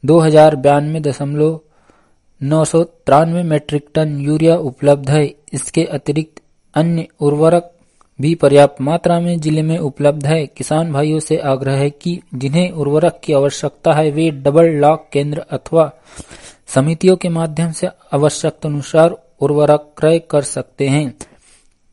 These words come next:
कृषक भाइयों को उर्वरक प्राप्त करने संबंधित किसी भी प्रकार की परेशानी हो तो अनुविभागीय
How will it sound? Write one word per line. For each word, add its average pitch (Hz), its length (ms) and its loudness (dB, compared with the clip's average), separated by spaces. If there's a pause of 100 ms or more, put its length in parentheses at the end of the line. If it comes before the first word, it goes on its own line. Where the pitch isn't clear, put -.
(420)
कृषक 143 340 0
भाइयों 175 360 2
को 175 160 4
उर्वरक 139 500 0 (120)
प्राप्त 165 380 0 (120)
करने 156 440 -2
संबंधित 147 580 -4
किसी 180 320 -6
भी 175 140 -2
प्रकार 147 420 0
की 147 160 -10
परेशानी 147 560 0
हो 165 220 -2
तो 165 160 2 (260)
अनुविभागीय 151 680 0